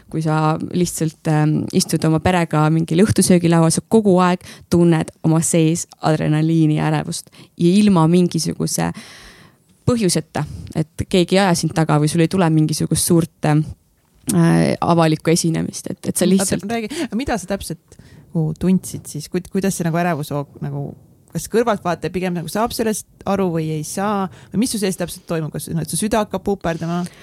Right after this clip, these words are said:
Speaker 1: Jaa, äh, noh, üks ongi siis selline paanikahoog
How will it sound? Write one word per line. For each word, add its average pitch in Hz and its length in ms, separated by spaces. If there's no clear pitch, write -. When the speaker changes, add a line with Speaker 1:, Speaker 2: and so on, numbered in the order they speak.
Speaker 1:
Jaa, 160 240
äh, 95 300
noh, - 220
üks - 200
ongi 202 160
siis 190 160
selline 180 420
paanikahoog 175 760